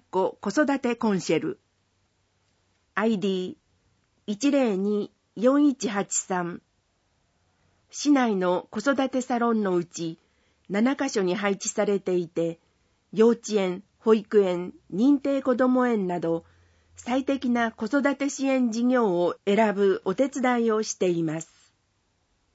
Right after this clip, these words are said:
市ホームページ、キューアールコードの表示あり。屋内でも屋外でも遊べる。子どもと一緒に遊べる場所。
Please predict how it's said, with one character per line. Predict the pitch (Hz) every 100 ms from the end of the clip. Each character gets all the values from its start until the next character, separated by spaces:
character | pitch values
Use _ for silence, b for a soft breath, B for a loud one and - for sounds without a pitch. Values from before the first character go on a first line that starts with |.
| _ _ _
市 | - 226 226 -
ホ | - 294
ー |
ム | 285 285
ペ | 233 208
ー |
ジ、 | 165 180 165 -
キ | - 277
ュ | 285
ー | 277
ア |
ー | 269
ル | 262
コ | 269 254
ー |
ド | 185
の | 170
表 | 180 208 196 180
示 | 175 175
あ | 165
り。 | 156 165 - _ _ _ _ _ _ _ _ _ _ _ _ _ _ _ _ _ _
屋 | 208 208 294
内 | 277 254
で | 185
も | 175 170 156 -
屋 | 196 285
外 | 294 285 208
で | 214
も | 180 170
遊 | - 185
べ | 175
る。 | 165 165 - _ _ _ _ _ _ _ _ -
子 | 214
ど | 262
も | 285
と | 269 269
一 | 254
緒 | - 254
に | 240
遊 | 220 247 220
べ | 196
る | 175
場 | 165 175
所。 | 156 156